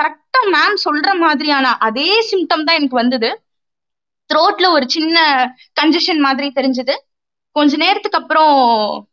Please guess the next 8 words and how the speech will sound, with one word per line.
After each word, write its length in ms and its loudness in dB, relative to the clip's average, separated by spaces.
ஆ, 280 2
மேம் 420 0
சொன்ன 340 -2
மெடிசன்ஸும் 520 0
எடுத்தேன், 560 -4
ஆ, 120 2
முத்திரையும் 540 0
செஞ்சேன். 300 -2